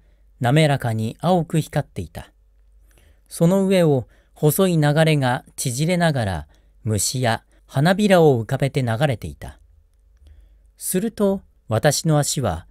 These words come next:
不意に滑った。私は乱れた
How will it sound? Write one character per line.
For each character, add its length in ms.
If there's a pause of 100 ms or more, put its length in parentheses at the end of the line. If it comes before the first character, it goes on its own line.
(100)
不 180
意 80
に 160
滑 280
っ 60 (120)
た。 180 (960)
私 400
は 240 (400)
乱 260
れ 120
た 260